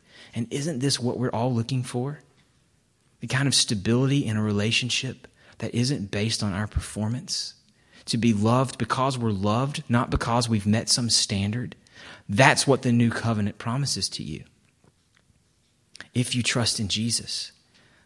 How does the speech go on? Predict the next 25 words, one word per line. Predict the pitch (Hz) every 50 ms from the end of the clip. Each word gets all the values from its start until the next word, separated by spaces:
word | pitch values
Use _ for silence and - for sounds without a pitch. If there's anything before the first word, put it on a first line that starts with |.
| _ _ _
God | - 107 110 120 117
has | 107 - 117 104 -
m-, | 104 95 101 104
taken | - - - 127 117 - - 123 104
you | 101 98 101 113 127 135
into | - 101 117 113 -
his | 101 104 101 98
own | - 104 113 117
identity. | 110 92 87 82 95 98 101 92 - - - - _ _ _ _ _ _ _ _ _ _
He | - - 127 127
has | 127 104
made | 98 107 113 113 117 104
promises | - - 123 113 117 123 117 - - 107 -
to | - 107
you | 98 101 110 104
that | 92 85 82
he | 107 113
could | 110 - 98 -
sooner | - - - 113 117 113 107 95
pass | - - - 101 101 104 -
out | 98 95
of | 90
existence | 95 95 87 90 92 107 107 - - - 98 - - -
than | - 95 - 95 85
break. | 82 - 80 82 85 90 85 - - - - -